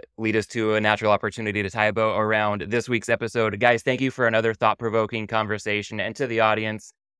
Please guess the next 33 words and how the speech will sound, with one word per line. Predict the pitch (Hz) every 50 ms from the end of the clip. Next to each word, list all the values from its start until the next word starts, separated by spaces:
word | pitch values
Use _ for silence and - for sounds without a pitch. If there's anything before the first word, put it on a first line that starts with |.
| _ _
whatever | - 120 131 131 135 135 117 131 135 131 131 127 127 - - _
or | 110 104
however | 127 139 147 143 143 139 127 139
you | 135 131
bet | 113 131 131 95 113
beyond | 131 127 123 117 120 120 110
football, | - 127 120 - _ 123 120 120 120 120 117 - _ _ _ _
whether | _ 123 127 127 131
or | 123
not | 117 117 92
you | 120
think | 117 131 123 110 101
Gronk | 113 117 117 123 117
will | - 127
make | 127 123 117 110
this | - 123 120 -
year's | - 123 120 113 -
kick | - 139 135 -
of | 110 95 -
destiny, | 135 131 131 127 - 143 143 139 139 143 139 -
we | - 131
want | 131 131 131 123
to | 120
thank | - 139 131 123 -
you | 127 123
for | 117 - 127 120
making | 117 120 120 117 120 117 113
us | 110 117 113 - -
a | 110
part | 107 - - 113 113 117 -
of | - 113 113 98
your | 107 110 110 101
week. | 95 104 113 120 117